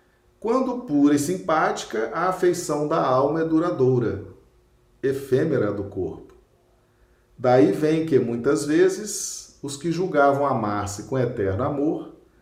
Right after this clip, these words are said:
passam a odiar-se, desde que a ilusão se desfaça." Então tá aí a explicação por que que de repente, por que que de repente aquela imaginação que você tinha,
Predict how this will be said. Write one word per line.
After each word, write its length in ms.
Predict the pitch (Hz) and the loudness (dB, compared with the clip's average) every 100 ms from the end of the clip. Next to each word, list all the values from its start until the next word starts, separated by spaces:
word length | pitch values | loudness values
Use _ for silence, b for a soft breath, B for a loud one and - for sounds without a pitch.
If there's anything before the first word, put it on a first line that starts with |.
| b b b b | b b b b
passam 400 | 151 147 147 165 | 0 0 0 0
a 20 | |
odiar-se, 920 | 160 160 190 139 127 127 - - - _ _ _ | 2 2 4 4 2 -2 -10 -14 -18 _ _ _
desde 460 | 123 123 127 127 139 | 2 4 4 2 0
que 120 | - | 2
a 80 | 131 | 4
ilusão 760 | 135 147 - 110 107 110 123 - | 4 0 -2 -2 -2 -4 -10 -16
se 260 | - 117 | -12 -10
desfaça." 720 | 107 127 - 90 87 - - _ _ _ _ | -10 -10 -10 -12 -12 -14 -18 _ _ _ _
Então 200 | - 147 | -14 -10
tá 140 | 151 185 | -4 0
aí 440 | 123 135 - - B B B B | 2 0 -4 -8 B B B B
a 100 | 120 | -2
explicação 1080 | 123 - 147 139 117 - 117 127 147 165 - b b b b | -2 -2 -2 2 2 2 -2 -2 -2 -6 -12 b b b b
por 220 | 165 156 - | -4 -2 6
que 160 | 190 | 6
que 120 | 190 | 6
de 140 | 190 208 | 2 2
repente, 1200 | 185 196 - 139 143 170 170 - - - - _ _ _ _ _ _ | 4 4 4 4 4 2 -4 -8 -10 -16 -20 _ _ _ _ _ _
por 120 | - 123 | -16 -2
que 160 | 160 | 0
que 120 | 160 | 0
de 160 | 127 160 | -4 -2
repente 880 | 170 175 - 127 131 - - - _ _ - | -2 -2 0 0 0 -4 -14 -20 _ _ -12
aquela 560 | 113 - 139 143 147 | -8 0 4 4 4
imaginação 1000 | 170 185 165 143 160 147 - - 170 196 196 | 0 0 0 0 0 -2 -2 -4 -2 -2 -2
que 100 | 151 | -4
você 340 | 147 147 139 | -4 -4 -4
tinha, 640 | - - 131 139 143 - | -6 -8 -8 -8 -10 -14